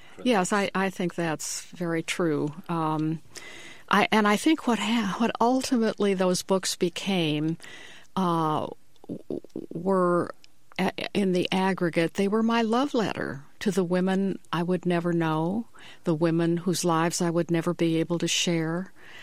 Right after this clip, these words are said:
Um, I think they were warm, ultimately, despite some <laughs> very, uh, lively histrionics in them, but, but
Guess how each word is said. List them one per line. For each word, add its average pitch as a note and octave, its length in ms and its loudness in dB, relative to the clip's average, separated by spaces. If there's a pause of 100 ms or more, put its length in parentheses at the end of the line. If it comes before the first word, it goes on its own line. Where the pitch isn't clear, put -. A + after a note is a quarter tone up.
(280)
Um, D#3 720 -2 (220)
I D#3 80 -2
think F3 240 0
they E3+ 140 0
were D#3+ 180 -2
warm, F3+ 720 2 (360)
ultimately, F3+ 640 0
despite E3 480 -2
some E3+ 320 0
<laughs> - 0 -
very, F#3 500 2 (460)
uh, E3+ 240 4
lively E3+ 520 4
histrionics F3 960 2
in D#3+ 180 4
them, F3 220 2
but, E3+ 220 2 (120)
but F3 160 0